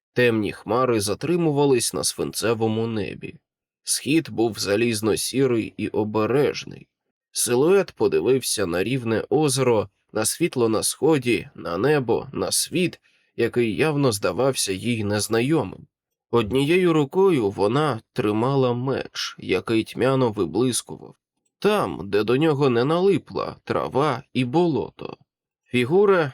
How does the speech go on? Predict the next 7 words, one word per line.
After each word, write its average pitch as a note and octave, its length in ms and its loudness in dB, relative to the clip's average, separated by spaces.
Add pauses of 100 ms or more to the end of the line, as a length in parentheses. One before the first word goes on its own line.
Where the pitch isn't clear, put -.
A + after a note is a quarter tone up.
нерішуче G#2 760 -2
обернулась, B2+ 1000 -2 (380)
пішла F3 480 0
до F2 180 -2
краю B2 420 0
озера, E3+ 580 2
спіткаючись, C3 1080 0